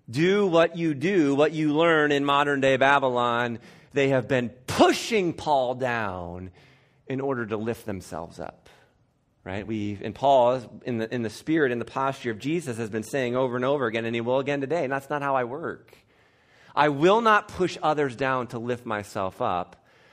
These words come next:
I will only humble myself in order to lift others up."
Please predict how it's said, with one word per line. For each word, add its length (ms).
I 160
will 280
only 340
humble 640
myself 640
in 80
order 240
to 140
lift 240
others 340
up." 260